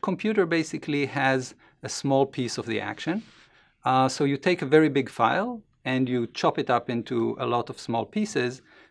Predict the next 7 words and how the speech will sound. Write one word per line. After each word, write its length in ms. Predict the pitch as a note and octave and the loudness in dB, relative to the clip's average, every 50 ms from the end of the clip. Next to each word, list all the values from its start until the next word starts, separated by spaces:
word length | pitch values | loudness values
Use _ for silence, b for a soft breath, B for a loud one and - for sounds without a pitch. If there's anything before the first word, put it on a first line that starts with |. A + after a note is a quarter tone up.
| b _ | b _
Then 200 | B2+ B2+ C3 C3 | 0 2 4 4
you 120 | C3 B2+ | 4 4
actually 480 | A#2+ A#2 - - - A#2 A2+ A2+ G#2+ G#2 | 2 0 -2 -4 -4 -2 0 0 0 0
replicate 720 | G#2+ A#2 F3 F3+ F3+ - G3 F#3+ - C#3+ A#2 A2 G#2+ - - | 2 4 4 4 4 2 -2 0 0 0 0 0 -2 -6 -10
each 300 | A#2 A#2 - - - - | -12 -12 -12 -12 -8 -4
piece, 420 | A2 G#2+ C3 - - - - - | -4 -4 -4 -4 -8 -14 -16 -12
uh, 540 | - A#2+ A2+ A2 A2 G#2+ A2 A2 A2 G#2+ | -8 -6 -6 -4 -4 -4 -4 -6 -8 -10